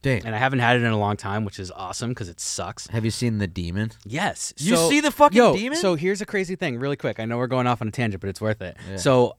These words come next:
Speaker 2: I didn't know that this was, like, a thing everybody saw. And Eric, Eric, who's in our band, he asked me once, he was like, "You ever see that?" 'Cause I told him I get, like, sleep paralysis. And he was
Speaker 1: Yeah.
Speaker 2: like, "Have you ever seen that documentary where people talk about their experiences with sleep paralysis?" I was like, "No." And I was like, I told him,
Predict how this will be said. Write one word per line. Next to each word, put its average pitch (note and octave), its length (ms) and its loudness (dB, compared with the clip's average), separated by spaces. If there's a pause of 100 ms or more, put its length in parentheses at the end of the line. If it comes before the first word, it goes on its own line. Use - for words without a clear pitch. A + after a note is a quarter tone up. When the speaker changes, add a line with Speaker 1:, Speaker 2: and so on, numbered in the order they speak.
Speaker 2:
I C3 140 4
didn't E3+ 180 4
know C3 340 4
that A2+ 160 0
this A2+ 180 -4
was, A2 120 -4
like, G2+ 140 -4
a F#2+ 40 -8
thing G#2+ 300 -4
everybody G2+ 340 -4
saw. G2+ 300 -2
And A2 200 -2
Eric, A#2 400 0
Eric, A2 280 -4
who's A#2+ 160 -2
in A2+ 80 0
our G2+ 80 0
band, G2+ 300 -2
he G#2 120 -4
asked A2+ 220 -2
me A2+ 80 0
once, F#2 200 -4
he G#2+ 60 -8
was G2+ 160 -4
like, G2+ 160 -2
"You A#2 80 -4
ever C3 140 -4
see C#3 220 -4
that?" A2+ 260 0 (320)
'Cause B2+ 100 -2
I A2+ 60 0
told C3 200 4
him A2+ 80 2
I A2+ 80 4
get, G2 140 -4
like, F2+ 140 -10
sleep F3+ 200 -2
paralysis. F2+ 460 -8
And G2 100 -4
he G#2 80 0
was F#2+ 120 0
Speaker 1:
Yeah. A#2 60 2
Speaker 2:
like, A2+ 100 2
"Have - 460 -20
you B2+ 80 2
ever C#3+ 100 4
seen C3+ 180 -2
that B2 120 -2
documentary G#2+ 600 0
where F#2 140 -4
people A2 380 -6
talk G2+ 260 -6
about F#2+ 260 -4
their F#2 160 -8
experiences G2 500 -6
with F2+ 200 -12
sleep - 180 -8
paralysis?" E2+ 300 -10
I F#2 40 -10
was F2+ 60 -10
like, E2+ 120 -8
"No." F#2 260 0 (600)
And A2 140 -4
I A2+ 60 2
was G#2+ 180 -2
like, A2 260 0
I A#2 120 -4
told C#3+ 260 0
him, A2 300 -4